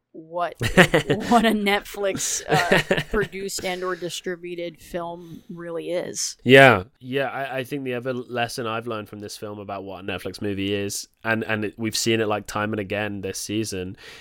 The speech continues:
Speaker 2: is it offers us, like, a story, w-, but it doesn't actually take the time to think about what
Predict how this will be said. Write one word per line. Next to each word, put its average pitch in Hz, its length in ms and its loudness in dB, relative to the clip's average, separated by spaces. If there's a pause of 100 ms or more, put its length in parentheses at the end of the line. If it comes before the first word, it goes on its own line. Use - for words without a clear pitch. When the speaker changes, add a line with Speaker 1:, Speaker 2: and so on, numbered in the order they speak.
(140)
Speaker 2:
is 104 400 2 (100)
it 107 160 2
offers 107 360 2
us, 104 520 0 (480)
like, 101 460 2 (380)
a 123 180 8
story, 117 760 4
w-, 127 220 0 (160)
but 120 180 4
it 107 160 -2
doesn't 117 400 2
actually 117 320 0
take 113 180 -4
the 107 60 -6
time 110 220 -2
to 107 80 -4
think 107 240 -4
about 101 300 0
what 107 280 0